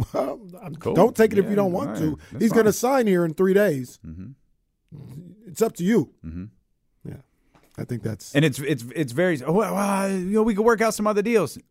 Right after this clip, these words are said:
Speaker 2: You actually can't because Derek will just say no. If Derek wants to go to New Orleans for a seventh round pick in Kenny's orange soda over there, <laughs> you're gonna take the seventh round pick in Kenny's orange soda.
Speaker 1: Orange soda's off the table.
Speaker 2: Uh,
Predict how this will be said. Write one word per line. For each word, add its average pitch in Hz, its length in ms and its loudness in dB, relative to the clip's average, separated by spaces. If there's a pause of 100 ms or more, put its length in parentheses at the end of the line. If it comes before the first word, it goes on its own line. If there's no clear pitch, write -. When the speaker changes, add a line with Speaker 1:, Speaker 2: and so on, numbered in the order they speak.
Speaker 2:
You 196 240 0
actually 226 640 2
can't 143 580 -2
because 139 340 -2
Derek 175 420 2
will 165 120 -2
just 147 280 -2
say 143 180 0
no. 131 540 -2 (520)
If 127 260 2
Derek 202 400 2
wants 175 380 -2
to 175 120 -4
go 151 300 0
to 165 160 -10
New 131 200 0
Orleans 113 640 -2 (340)
for 147 220 0
a 135 60 0
seventh 190 460 -2
round 165 360 -2
pick 175 340 -2
in 139 200 -4
Kenny's 185 340 -2
orange 165 280 0
soda 233 380 4
over 135 240 2
there, 117 440 0
<laughs> - 100 -20
you're 175 140 0
gonna 254 180 4
take 220 300 -2
the 214 80 -6
seventh 190 340 0
round 170 300 -2
pick 147 260 -2
in 147 100 -4
Kenny's 156 320 -4
orange 147 260 -2
soda. 202 460 -2
Speaker 1:
Orange 131 220 -6
soda's 107 300 -10
off 101 100 -16
the - 80 -20
table. - 420 -20
Speaker 2:
Uh, - 360 -20